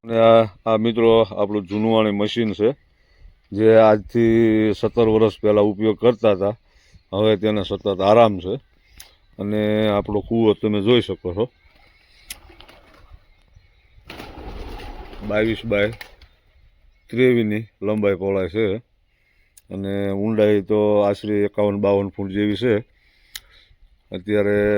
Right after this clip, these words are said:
આપણે આમાં બે મોટરથી પાણી ખૂટતું નથી. આજે તારીખ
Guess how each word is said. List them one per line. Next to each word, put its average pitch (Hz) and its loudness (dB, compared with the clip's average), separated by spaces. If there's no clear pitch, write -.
આપણે 104 -4
આમાં 104 -6
બે 110 4
મોટરથી 104 -4
પાણી 98 -8
ખૂટતું 110 -6
નથી. 117 -4
આજે 98 -6
તારીખ 104 -4